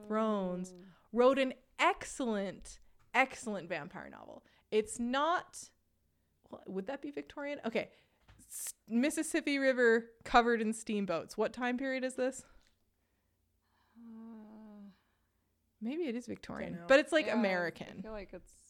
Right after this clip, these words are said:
Speaker 2: yeah,
Speaker 3: I'm so bad
Speaker 2: still
Speaker 3: at
Speaker 2: in
Speaker 3: time.
Speaker 2: the Victorian-ish.
Speaker 1: It's still Victorian, but it doesn't feel like it because it's so, it's so much Americana. So
Speaker 2: Mm.
Speaker 1: yeah, it's that time period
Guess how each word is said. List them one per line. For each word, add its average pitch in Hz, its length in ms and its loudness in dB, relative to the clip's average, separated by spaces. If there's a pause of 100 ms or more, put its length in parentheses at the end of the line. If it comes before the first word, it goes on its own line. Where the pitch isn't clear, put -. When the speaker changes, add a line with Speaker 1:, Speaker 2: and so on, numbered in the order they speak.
(200)
Speaker 2:
yeah, 180 100 -18 (120)
Speaker 3:
I'm 202 100 -6
so 226 180 -4
bad 180 260 -4
Speaker 2:
still 180 140 -4
Speaker 3:
at 175 60 -10
Speaker 2:
in 170 60 -10
Speaker 3:
time. 170 380 -4 (500)
Speaker 2:
the 170 40 -14
Victorian-ish. 165 1120 -16
Speaker 1:
It's 311 280 -4
still 453 180 4
Victorian, 349 500 0
but 247 100 4
it 240 80 0
doesn't 269 260 -4
feel 254 180 -2
like 226 200 0
it 202 80 -4
because 214 200 -4
it's 185 140 -8
so, 196 640 -2
it's 190 100 -10
so 233 80 -2
much 214 140 -2
Americana. 180 600 -4 (320)
So 254 160 2
Speaker 2:
Mm. 262 40 4
Speaker 1:
yeah, 202 200 6 (420)
it's 240 160 0
that 247 240 6
time 254 240 0
period 151 480 -4